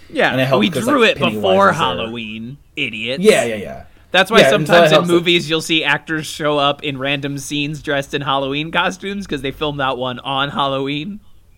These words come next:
Speaker 2: Yes, yeah, makes sense. Okay, and, but, like,
Speaker 1: That scene
Speaker 2: you're
Speaker 1: in
Speaker 2: seeing it,
Speaker 1: Godfather
Speaker 2: like
Speaker 1: Two where it's young Vito in Sicily, but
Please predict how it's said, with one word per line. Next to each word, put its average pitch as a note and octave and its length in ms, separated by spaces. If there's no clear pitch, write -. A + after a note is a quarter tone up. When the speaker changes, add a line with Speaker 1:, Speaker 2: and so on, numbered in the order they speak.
Speaker 2:
Yes, - 480
yeah, C#3 140
makes B2+ 180
sense. F#2 220
Okay, G2 420
and, C3 140
but, C#3 280
like, A#2 380
Speaker 1:
That F3+ 220
scene F3+ 160
Speaker 2:
you're F3+ 100
Speaker 1:
in D#3+ 60
Speaker 2:
seeing D#3 300
it, - 20
Speaker 1:
Godfather D#3+ 560
Speaker 2:
like C#3+ 80
Speaker 1:
Two E3+ 600
where C#3 540
it's D3 240
young D#3+ 260
Vito D3+ 440
in C#3 180
Sicily, E3 600
but D3 340